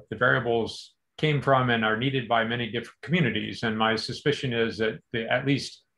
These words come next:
two of the essential variable groups we've already heard from have water as some of their variables.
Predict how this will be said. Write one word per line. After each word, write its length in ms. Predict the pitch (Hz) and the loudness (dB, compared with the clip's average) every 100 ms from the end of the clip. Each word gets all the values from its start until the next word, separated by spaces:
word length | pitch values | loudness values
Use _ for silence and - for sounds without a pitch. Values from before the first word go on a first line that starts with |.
| _ - | _ 0
two 160 | 175 | 4
of 80 | 139 | 4
the 180 | 123 117 | 4 2
essential 400 | 113 151 143 131 | 0 0 0 0
variable 680 | 117 127 123 117 113 107 - | 2 2 2 2 0 -2 -2
groups 320 | 143 - - | -2 -2 -8
we've 160 | 120 120 | -6 -2
already 240 | 120 117 | 0 0
heard 300 | 110 139 - | 0 -2 0
from 200 | 123 110 | -2 -2
have 340 | 104 117 110 110 | 0 0 0 0
water 360 | 127 113 104 | 0 2 -2
as 160 | 104 - | -6 -8
some 140 | 123 | -6
of 60 | 117 | -4
their 160 | 113 110 | -2 2
variables. 640 | 123 101 104 113 - | 4 4 0 -6 -12